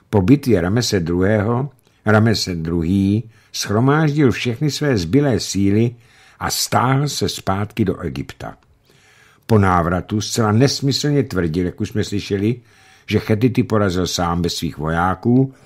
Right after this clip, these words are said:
a že to bylo veliké vítězství Egypta. Chetické záznamy bitvy, tabulky s jejím vylíčením byly nalezeny v Chatušaši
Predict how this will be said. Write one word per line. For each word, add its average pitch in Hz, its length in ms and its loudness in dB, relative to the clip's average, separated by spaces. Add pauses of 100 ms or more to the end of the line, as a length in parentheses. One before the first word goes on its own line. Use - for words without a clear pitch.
(160)
a 156 100 2
že 190 120 4
to 185 140 2
bylo 160 260 2
veliké 135 560 2
vítězství 104 640 0
Egypta. 69 500 -10 (180)
Chetické 98 560 0
záznamy 82 540 -2
bitvy, 76 440 -6 (160)
tabulky 127 560 2
s - 120 -8
jejím 98 220 2
vylíčením 110 640 0
byly 98 180 2
nalezeny 98 640 0
v 107 80 -14
Chatušaši - 800 -8